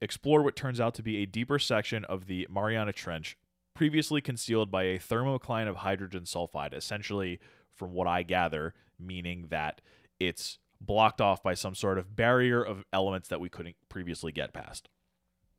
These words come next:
I don't know if that's real or not or what, but the mission submersible is piloted by scientists Toshi,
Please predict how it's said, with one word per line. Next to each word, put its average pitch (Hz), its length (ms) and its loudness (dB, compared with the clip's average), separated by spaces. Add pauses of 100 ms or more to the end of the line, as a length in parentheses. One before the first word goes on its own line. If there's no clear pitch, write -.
(500)
I 120 80 6
don't 123 100 4
know 135 80 6
if 123 60 4
that's 107 180 -4
real 110 200 2
or 107 60 0
not 98 200 2
or 80 80 0
what, 80 240 -4
but 67 200 -6 (840)
the 131 80 2
mission 165 300 4
submersible 131 600 2
is 110 80 0
piloted 120 480 4
by 101 120 4
scientists 107 840 -2
Toshi, 160 480 0